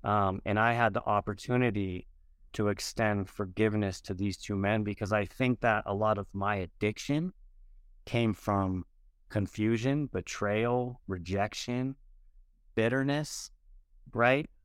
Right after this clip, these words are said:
Um, I couldn't identify those things at the time. And I, you know, the drugs and the alcohol helped medicate that for me. But when I s-, started addressing that in my life, the freedom that came with it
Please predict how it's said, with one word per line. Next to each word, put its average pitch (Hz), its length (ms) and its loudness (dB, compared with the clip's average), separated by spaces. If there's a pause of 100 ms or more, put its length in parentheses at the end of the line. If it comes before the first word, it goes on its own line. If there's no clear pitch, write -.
Um, 104 480 2 (680)
I 107 100 0
couldn't 147 280 2
identify 117 640 2
those 120 220 0
things 110 220 -2
at 107 120 -2
the - 60 -8
time. 123 380 2
And 101 100 -2
I, 98 120 0 (240)
you 110 100 0
know, 110 140 4
the 98 100 -2
drugs 104 360 0
and 104 80 0
the 101 40 -2
alcohol 107 580 0
helped 104 280 2
medicate 107 540 0
that 98 280 -4
for 98 160 0
me. 95 280 0 (640)
But 107 100 2
when 110 160 4
I 107 140 4
s-, 95 160 -4 (300)
started 127 460 0
addressing 107 800 0 (680)
that 101 440 2
in 117 100 0
my 104 180 4
life, 113 500 -2 (500)
the 107 120 -2
freedom 120 640 0 (320)
that 104 260 -2
came 117 340 2
with 104 220 -2
it 92 200 -2